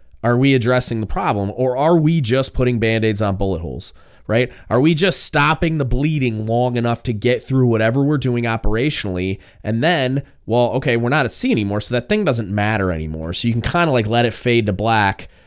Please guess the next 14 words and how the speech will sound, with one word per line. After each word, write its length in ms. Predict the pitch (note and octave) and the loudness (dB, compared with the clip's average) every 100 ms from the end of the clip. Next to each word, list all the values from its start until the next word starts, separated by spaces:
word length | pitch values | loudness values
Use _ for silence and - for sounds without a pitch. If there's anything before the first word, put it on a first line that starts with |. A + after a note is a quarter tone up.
| - - | -20 -4
until 680 | B2 C3 - D#3 C3+ C3 - - - - | -2 0 0 2 2 2 -2 -8 -20 -6
we 100 | B2 | -4
come 240 | A#2+ D3+ C#3 | -2 -2 0
back 220 | C#3+ C#3 | 0 0
around 320 | C3+ C#3+ D3 | 0 0 0
again, 600 | C3+ F3+ G3+ G#2 G2+ B2 - - - _ _ - | -2 -2 -2 -2 -2 -6 -10 -20 -20 _ _ -6
and 180 | A2+ C3+ | -2 0
then 120 | E3 | 0
we're 60 | |
screwing 380 | C#3 - E3+ D#3+ | 0 0 0 0
the 60 | B2 | 0
same 320 | - D#3 G3 | -2 -2 -6
thing 260 | - G3 E3 | -4 -4 -2
up. 320 | C#3 F#2 | -4 -2